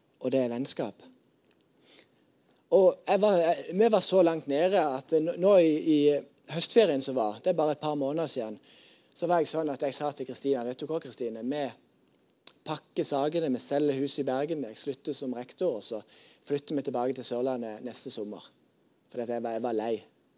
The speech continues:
Og hun var også lei. Men så fortsetter vi å be Gud og søke Gud om at, «Ja, men det må jo ordne seg.» Og etter høstferien, så vet jeg ikke hva som skjedde, eller, det skje-, men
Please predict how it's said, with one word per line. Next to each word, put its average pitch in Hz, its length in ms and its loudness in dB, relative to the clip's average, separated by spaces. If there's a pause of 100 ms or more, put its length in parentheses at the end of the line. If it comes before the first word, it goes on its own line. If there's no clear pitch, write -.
(1400)
Og 151 160 -2
hun 170 160 -4
var 120 220 -2
også 123 100 0
lei. 90 180 -8 (960)
Men 156 100 -14
så 214 140 -8
fortsetter 160 480 -4
vi 117 160 -6
å 107 160 -6
be 131 240 -4
Gud 123 300 -4
og - 20 -12
søke 120 320 -6
Gud 117 240 -4
om 104 100 -14
at, 98 140 -18
«Ja, 113 80 -12
men 113 140 -10 (560)
det 120 120 -8
må 131 140 0
jo 107 80 -2
ordne 139 240 -6
seg.» 98 300 -14 (460)
Og - 140 -4
etter - 380 4
høstferien, 170 580 4
så 160 240 4 (100)
vet 147 140 -8
jeg 208 100 -4
ikke 180 80 -6
hva 165 80 -4
som 139 120 -4
skjedde, 156 420 0
eller, 123 240 2 (240)
det 151 100 -8
skje-, 156 320 -4
men 156 220 0